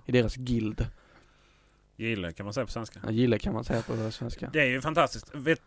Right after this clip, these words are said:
Speaker 2: det är skrämmande, det är tio år sedan.
Speaker 1: Ja.
Speaker 2: Eh, jag,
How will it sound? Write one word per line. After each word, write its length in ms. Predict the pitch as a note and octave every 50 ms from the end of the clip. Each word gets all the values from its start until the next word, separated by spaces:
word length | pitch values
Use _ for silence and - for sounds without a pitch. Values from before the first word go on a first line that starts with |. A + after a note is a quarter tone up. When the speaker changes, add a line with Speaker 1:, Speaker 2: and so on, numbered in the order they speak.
| -
Speaker 2:
det 160 | - A#2+ B2+
är 40 | G2
skrämmande, 400 | - - - C#3+ C#3 A#2 G2 A2
det 40 | B2+
är 40 | A#2
tio 260 | - - C#3+ C3 A#2+
år 120 | A2+ G2
sedan. 200 | F2+ - F2 F2 - - - -
Speaker 1:
Ja. 180 | A2 A2 G#2 G#2+ G#2+ G2+ G2+ G2 G2 F#2+ F#2+ F#2+
Speaker 2:
Eh, 20 | G2 A2+
jag, 520 | C3+ B2 A#2 A2+ G#2+ G#2+ G#2 G2+ G2 E2+